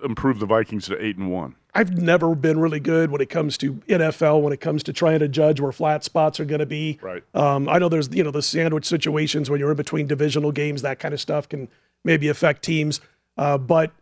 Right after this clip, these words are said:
Speaker 2: you know, I, college football, I think there are absolutely flat spots. In the N F L, I'm not so sure of it. And just all the work that I've done in the past twenty years plus with former N F Lers, you know, Randy White,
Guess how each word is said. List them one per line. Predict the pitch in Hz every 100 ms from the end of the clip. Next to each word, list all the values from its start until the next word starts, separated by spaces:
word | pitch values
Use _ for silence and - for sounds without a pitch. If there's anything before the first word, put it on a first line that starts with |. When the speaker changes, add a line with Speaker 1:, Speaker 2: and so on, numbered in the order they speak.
| _ -
Speaker 2:
you | 202
know, |
I, | - 202 202
college | - 285 294 -
football, | 247 - 240
I | 180
think | 208 220
there | 208
are | 202
absolutely | 202 190 - 196 240 185
flat | 151 156 139
spots. | - 147 127 -
In | - 190
the | 202
N | 214
F | -
L, | 214 196
I'm | 175
not | 190 -
so | 190
sure | - 185 185
of | 147
it. | 147
And | 180 160 143 - _ _ 156
just | 190 - 190 -
all | 208
the | 202 175 160 _
work | 190 196 220
that | 208 175
I've | 165
done | 143 170
in | 160
the | 151
past | 170 175 180 - -
twenty | 185 180
years | 160 180 202
plus | - 185 214 170 - - _ _
with | - 175
former | - 185 180 175
N | 185
F | 180
Lers, | 185 208 135 113 - -
you | 175
know, | 156
Randy | 156 175 190 180
White, | 175 156 185 143